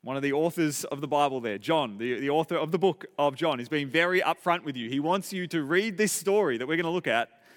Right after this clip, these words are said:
and consider and contemplate, "Hey, Jesus might actually be the Son of God,"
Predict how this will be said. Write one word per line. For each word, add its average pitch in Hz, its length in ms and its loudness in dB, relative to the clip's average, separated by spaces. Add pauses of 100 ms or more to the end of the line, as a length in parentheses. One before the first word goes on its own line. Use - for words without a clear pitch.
(300)
and 147 280 -2 (460)
consider 180 480 -2 (500)
and 160 160 -2
contemplate, 190 640 -2 (1000)
"Hey, 208 220 -2
Jesus 196 600 -2 (260)
might 175 160 2
actually 180 260 0
be 185 140 2
the 165 100 -4
Son 190 180 0
of 165 80 -6
God," 196 280 0